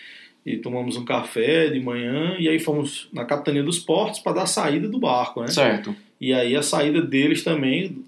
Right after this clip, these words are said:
Speaker 1: da tripulação, pra ficar só eu e o Luciano.
Speaker 2: Passar o bastão, né? Então eles explicaram, deram, deram uns toques lá do barco
Speaker 1: Ah, não, eles
Speaker 2: pra vocês.
Speaker 1: mostraram, tinha que mostrar
Speaker 2: Tudo,
Speaker 1: o barco
Speaker 2: né?
Speaker 1: inteiro, o barco inteiro. E assim, é,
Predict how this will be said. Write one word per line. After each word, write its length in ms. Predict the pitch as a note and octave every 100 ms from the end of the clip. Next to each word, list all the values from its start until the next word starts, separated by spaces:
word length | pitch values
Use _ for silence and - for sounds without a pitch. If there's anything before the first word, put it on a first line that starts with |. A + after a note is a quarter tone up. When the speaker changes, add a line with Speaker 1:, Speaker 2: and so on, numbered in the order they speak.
| -
Speaker 1:
da 120 | A#2+
tripulação, 680 | C#3 C3+ D3 D#3+ E3+ D#3+ F3
pra 120 | -
ficar 180 | - C#3+
só 240 | - D3
eu 80 | C3+
e 20 | C#3
o 40 | D#3
Luciano. 200 | D#3+ E3
Speaker 2:
Passar 220 | F3 F3
o 80 | E3+
bastão, 460 | E3+ E3+ D#3 D3
né? 100 | C#3
Então 160 | D3 E3
eles 100 | E3
explicaram, 420 | F3+ E3+ D3 C#3+
deram, 260 | C#3+ C#3+ C#3+
deram 180 | D3 D3+
uns 100 | C3+
toques 260 | C#3+ C3+ B2+
lá 100 | C3
do 100 | B2+
barco 400 | D3 F#3+ F#3+ B2
Speaker 1:
Ah, 280 | C#3+ D#3 C3+
não, 100 | A#2
eles 100 | A2
Speaker 2:
pra 100 | C3
vocês. 340 | C#3+ C#3+ D#3+
Speaker 1:
mostraram, 320 | - F3 F#3 -
tinha 120 | F3+
que 60 | F3+
mostrar 260 | F#3 - F3+
Speaker 2:
Tudo, 220 | E3 D3
Speaker 1:
o 20 |
barco 60 | D3+
Speaker 2:
né? 120 | G3+
Speaker 1:
inteiro, 440 | E3 D3 D3+ C3+ B2+
o 40 |
barco 240 | C3+ -
inteiro. 420 | D3+ B2+ G2+ F#2+ F#2+ - - - - -
E 80 | D#3
assim, 560 | C#3+ C#3+ A#2+ G#2+ G2 - _ _ _ _ -
é, 460 | G#2+ G#2 G2 F2